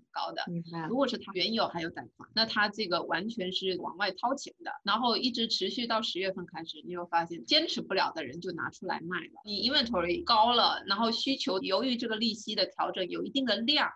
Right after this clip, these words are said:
Speaker 1: 但是它这个量还是低于它的 inventory 的，但是这个时候你会发现十月份开始价格就下降了。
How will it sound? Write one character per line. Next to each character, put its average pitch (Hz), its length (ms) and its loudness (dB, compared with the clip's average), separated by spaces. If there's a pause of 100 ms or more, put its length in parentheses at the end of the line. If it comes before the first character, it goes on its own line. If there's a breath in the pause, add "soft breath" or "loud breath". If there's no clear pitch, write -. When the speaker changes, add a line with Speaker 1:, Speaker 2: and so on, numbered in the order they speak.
Speaker 1:
但 285 140 6
是 285 80 2
它 285 160 0
这 277 80 0
个 240 80 -2
量 320 340 2
还 190 140 0
是 - 160 -2
低 240 280 0
于 - 100 -4
它 165 180 0
的 170 100 -4
inventory - 640 -8
的， - 160 -16
但 240 120 2
是 226 80 2
这 269 140 0
个 226 120 0
时 - 220 -4
候 165 220 0
你 180 100 -4
会 175 100 -4
发 180 200 2
现 180 160 -4
十 - 140 -4
月 214 120 0
份 196 160 -4
开 185 120 -6
始 - 100 -10 (220)
价 185 160 0
格 - 120 -14
就 170 160 -8
下 160 180 -6
降 160 200 -8
了。 135 60 -12